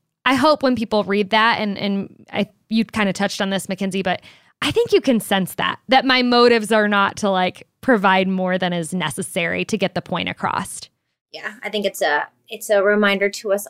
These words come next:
Speaker 2: all. I think as we live our lives, uh, often in a public sphere and social media or with other people, like, just kinda taking a break and giving it some space, checking in, what are my motives? What am I trying to get out of this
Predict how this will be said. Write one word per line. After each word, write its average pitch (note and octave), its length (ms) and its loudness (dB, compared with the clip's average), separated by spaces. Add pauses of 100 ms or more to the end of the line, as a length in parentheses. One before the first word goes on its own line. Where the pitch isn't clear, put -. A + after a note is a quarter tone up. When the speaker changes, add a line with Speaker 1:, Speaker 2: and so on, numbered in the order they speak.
Speaker 2:
all. F3+ 240 4
I C4 100 0
think F3+ 280 -18
as E3+ 160 -18
we D#3+ 140 -6
live E3+ 220 -4
our D#3+ 140 2
lives, D#3+ 480 -2 (600)
uh, F#3+ 200 0
often F3+ 640 -2 (120)
in F#3+ 120 -14
a F3 40 -8
public E3 460 -4
sphere C4 400 2
and A3 100 2
social E3+ 300 -2
media B3 400 4
or A3 40 8
with G#3 100 2
other G3 180 4
people, F#3 420 2
like, E3 260 0 (180)
just E4 200 -4
kinda F#4+ 500 6
taking A3 380 0
a F#3 60 2
break F#3 540 0 (680)
and G3+ 140 -4
giving G3 260 -4
it - 120 -8
some F#3 200 -14
space, - 840 -8
checking A#3+ 380 -2
in, G3 180 0
what A#3 140 6
are C#4 80 6
my G#3+ 120 4
motives? D3 540 -8 (460)
What G#3+ 320 4
am B3+ 100 4
I G#3 80 4
trying G3+ 240 -2
to E3+ 60 -6
get D3 200 -6
out B2 160 0
of A3 160 -4
this F4 360 4